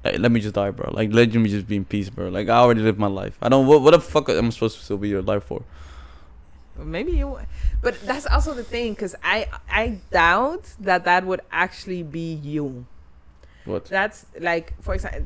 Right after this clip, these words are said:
Speaker 2: so the theory is that they encapture you in such way that you would still, like, live on.
Speaker 1: Hmm.
Speaker 2: I think this tool is, like, more, and maybe it is, but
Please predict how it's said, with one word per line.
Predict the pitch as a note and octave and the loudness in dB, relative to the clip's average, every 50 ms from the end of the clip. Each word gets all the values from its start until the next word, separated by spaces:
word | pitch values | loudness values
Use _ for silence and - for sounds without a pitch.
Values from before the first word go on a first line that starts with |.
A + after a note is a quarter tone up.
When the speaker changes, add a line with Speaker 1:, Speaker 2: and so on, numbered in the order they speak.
| - | -6
Speaker 2:
so | - - A3 G#3 G3 | -4 -4 -2 -2 -4
the | F#3 G3 | -4 -6
theory | F#3+ - G#3+ A3 A3 G#3+ F#3+ E3 D3 C#3 | -8 -8 -6 -4 -2 -2 -2 -4 -6 -6
is | C3+ D3 - | -8 -8 -6
that | - C#3+ C#3 C3+ C3+ | -4 -4 -4 -2 -2
they | D3+ D#3+ E3+ E3 | -4 -4 -4 -4
encapture | - - D#3 D#3 D#3+ - - E3+ | -6 -4 -4 -4 -4 -4 -8 -8
you | D3+ D#3 | -8 -8
in | D3+ C#3+ | -8 -10
such | - - C#3 D3 - - | -8 -8 -8 -8 -8 -10
way | C#3+ C#3+ C#3+ D3+ E3+ | -8 -6 -6 -6 -4
that | D#3 D3+ D3 D3 C#3 | -4 -6 -6 -6 -8
you | C#3+ D3 | -12 -8
would | D3 D#3 D3 | -8 -10 -10
still, | - - - D#3 D3+ D3 C#3+ - - | -10 -12 -10 -8 -6 -6 -6 -6 -8
like, | C#3 C#3 C#3 - D3+ | -10 -12 -12 -10 -8
live | C#3+ D3+ D3+ C#3 - - - - - - _ - | -6 -6 -6 -6 -8 -16 -20 -20 -20 -20 _ -10
on. | - C#3+ C3 A#2 - - - - - - - - - | -8 -8 -8 -8 -10 -12 -16 -16 -16 -18 -20 -14 -8
Speaker 1:
Hmm. | A2+ A2 - B2+ A#2+ - - - - - - - - - - - - - - - | -8 -6 -6 -8 -12 -16 -20 -20 -20 -20 -20 -20 -20 -20 -20 -20 -18 -16 -4 0
Speaker 2:
I | F3 G#3+ A#3+ D4 E4 | 2 2 2 2 -2
think | - A3+ E3+ E3 E3+ G#3+ - - | -4 -6 -4 -4 -6 -6 -6 -6
this | F3+ F3+ F#3 - - | -6 -6 -6 -6 -10
tool | - - G3 F3+ F3+ F#3 F#3+ G#3 A3 A3 | -10 -8 -6 -4 -4 -4 -4 -6 -8 -8
is, | - - E3 D#3 - F#3+ | -6 -4 -4 -2 -2 -2
like, | F3 F3 E3+ | -2 -2 -2
more, | E3+ F3 F3 F3+ F#3 F#3+ G3 G#3 A3 | -4 -4 2 2 4 4 4 2 -2
and | - - E3 E3 | -2 -4 -8 -6
maybe | E3 E3 F3+ F#3 F#3+ F3 - - | -6 -6 -6 -6 -8 -10 -8 -8
it | D#3 D#3 | -8 -6
is, | D#3 C#3+ C3 D3 - - | -6 -6 -8 -8 -12 -14
but | - C3 A2+ - | -12 -12 -12 -12